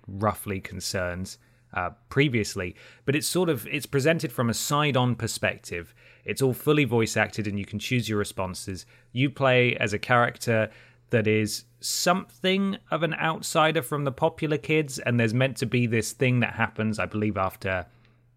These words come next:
you might be a high schooler, you might be in college, I'm not entirely sure. But basically there's a, there's sort of a tradition where a group of you go to a nearby sort of abandoned island and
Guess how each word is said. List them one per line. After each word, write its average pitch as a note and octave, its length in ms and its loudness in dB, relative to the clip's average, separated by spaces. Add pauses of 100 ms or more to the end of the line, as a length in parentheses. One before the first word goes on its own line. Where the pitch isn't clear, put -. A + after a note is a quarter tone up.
you G2 220 -6
might A2 240 -2
be B2 100 -2
a A2 60 -2
high A#2 180 2
schooler, A#2 480 -2
you G#2+ 80 0
might G#2+ 180 -2
be - 100 -6
in G2+ 60 -6
college, G2+ 360 -4
I'm G2+ 100 -2
not G#2 100 -6
entirely F#2 340 -4
sure. F2+ 200 -8
But A2 180 -6
basically D3 400 2
there's A#2+ 200 2
a, A#2 180 2 (680)
there's - 200 2
sort F#3 160 2
of C3+ 80 2
a C3 60 4
tradition B2 600 2
where A#2 180 6
a A2+ 60 2
group A#2+ 400 2
of A2 140 -4
you A2 140 0
go A2 300 4
to A2 220 -2
a G#2+ 40 4
nearby G#2 580 4
sort G2+ 200 -2
of F#2+ 100 -6
abandoned G2+ 720 0
island F#2 720 -2
and F2+ 480 -4